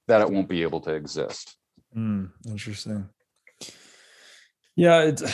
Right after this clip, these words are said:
Speaker 2: <sighs> gosh, it, there's some blurred lines there too, because a lot of people today wanna blame the rich, right?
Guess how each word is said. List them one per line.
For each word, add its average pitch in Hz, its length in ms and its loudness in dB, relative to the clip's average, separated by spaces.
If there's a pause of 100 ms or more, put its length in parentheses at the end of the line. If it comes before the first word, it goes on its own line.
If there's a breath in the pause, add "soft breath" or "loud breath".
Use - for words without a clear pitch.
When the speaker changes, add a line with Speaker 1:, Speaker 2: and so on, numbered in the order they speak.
(160)
Speaker 2:
<sighs> - 280 -12
gosh, - 360 -8
it, 139 200 -2 (260)
there's 135 160 0
some 127 380 -2 (380)
blurred 131 480 4
lines 117 420 4
there 110 160 2
too, 107 640 0
because 101 640 -2 (380)
a 113 120 2
lot 110 260 6
of 107 220 0 (300)
people 113 380 4
today 110 420 4
wanna 107 220 4
blame 110 440 4
the 104 120 4
rich, 104 560 2 (300)
right? 110 320 -4